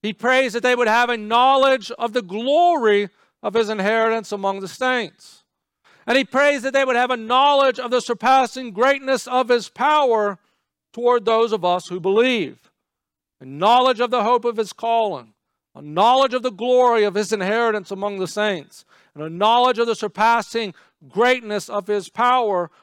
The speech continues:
toward us who believe. In fact, in Paul's prayer, he did a great thing for preachers who po-, who preached three-point sermons.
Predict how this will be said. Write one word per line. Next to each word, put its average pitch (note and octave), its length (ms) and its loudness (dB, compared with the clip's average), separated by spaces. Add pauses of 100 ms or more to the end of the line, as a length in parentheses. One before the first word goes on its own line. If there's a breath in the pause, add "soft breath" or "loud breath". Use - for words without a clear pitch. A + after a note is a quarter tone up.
(120 soft breath)
toward G3+ 260 -2
us F3+ 260 0
who F3+ 140 -4
believe. F#3+ 500 2
In F3 100 -10
fact, A3+ 360 0
in G#3 200 -4 (360 soft breath)
Paul's A3 300 2
prayer, A3+ 320 0
he G#3 120 -2
did A3 140 0
a G#3+ 60 -2
great A3 300 0 (120)
thing B3 440 0
for G#3 140 -4
preachers A3 480 -6
who G#3 120 -10
po-, A#3+ 400 -6
who G#3+ 180 0
preached C4+ 440 -6
three-point B3 500 -2
sermons. C4+ 680 -2